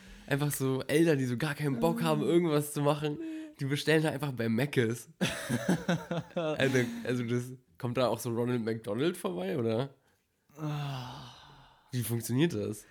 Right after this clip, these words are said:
Speaker 2: Ist quasi Old MacDonald had a farm, so, ne?
Speaker 1: Ja.
Speaker 2: Aber ich glaub, das ist so der Kompromiss zwischen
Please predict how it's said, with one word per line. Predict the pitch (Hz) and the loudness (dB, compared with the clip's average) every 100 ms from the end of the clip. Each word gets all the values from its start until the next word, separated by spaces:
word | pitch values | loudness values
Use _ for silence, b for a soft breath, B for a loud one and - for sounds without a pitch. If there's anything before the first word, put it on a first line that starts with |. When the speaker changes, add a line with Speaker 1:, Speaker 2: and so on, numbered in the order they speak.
| b | b
Speaker 2:
Ist | _ | _
quasi | - 123 127 | -4 -4 -4
Old | 127 | -6
MacDonald | 131 110 120 117 | -6 -6 -6 -6
had | 120 110 | -6 -8
a | |
farm, | - 120 113 107 | -6 -4 -2 -4
so, | 101 101 | -6 -6
ne? | 107 110 - - | -6 -8 -12 -4
Speaker 1:
Ja. | 113 110 107 - B B B B | 0 0 -2 -6 B B B B
Speaker 2:
Aber | 110 120 123 110 - | 0 2 2 -2 -10
ich | 101 - | -14 -4
glaub, | 135 | -4
das | 135 | -2
ist | 143 | -4
so | 147 | -2
der | 135 | -2
Kompromiss | - 135 127 131 139 | 0 -2 -2 -4 -4
zwischen | - 135 127 123 123 | -6 -6 -4 -6 -8